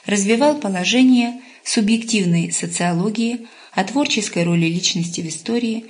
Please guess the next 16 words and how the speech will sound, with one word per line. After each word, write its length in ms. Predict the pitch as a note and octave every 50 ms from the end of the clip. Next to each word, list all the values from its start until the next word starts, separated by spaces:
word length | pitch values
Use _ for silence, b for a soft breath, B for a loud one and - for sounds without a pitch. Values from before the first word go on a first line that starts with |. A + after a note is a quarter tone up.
| B B B B
что 220 | B - - - B3
вело 260 | A#3 B3 C4 C4+ C4
к 60 | C4+
отрицанию 720 | B3+ C4 - B3 A#3+ - - C#4+ C#4 C4 B3 A3 G#3 - - F3+
исторической 880 | E3 - - E3 F3 A3+ B3+ - - A3+ - - - G#3+ G#3 G3+ - -
необходимости. 1000 | F#3+ F#3+ G3 G3+ F#3+ F#3+ - F3 D#3+ D#3 D#3+ F3+ G3 F3+ E3+ - - - G#3+ A3 - B B B B B B B B B B B B B -
Либеральные 600 | F#3 G3 F#3+ F#3+ G3 F#3 F3 F3 E3+ E3+ E3+ E3+
народники 720 | F3 G3 A#3 C#4 D4 C4+ C4 B3 B3 B3+ A#3 A3+ A3+ B B B B -
признавали 560 | - G3+ G3 F#3+ F#3 G3+ A#3+ C#4 C#4 B3+ A3
наличие 520 | G3+ F#3 F3+ F#3 F#3+ E3+ - - F3 D#3+
в 60 | D3+
России 560 | D#3+ E3 E3+ - - - C4+ B3+ B3+ B3+ B3+ B B B B
капиталистических 960 | - G3+ - G3 F3 F3 E3+ E3+ E3+ - - E3 - E3+ E3+ - - G3+ -
отношений, 800 | G#3 F3 - F3+ E3+ - - B3+ B3+ B3+ B3+ A#3+ A#3+ B3 B B B B B B B
но 260 | G#3 A#3+ D4 E4+ D#4+ D4+ -
доказывали 920 | F#3 G#3 G#3 - C4 C#4+ C4+ - C4 A#3+ A#3+ A#3 A3+ A3+ A#3 A3+ - B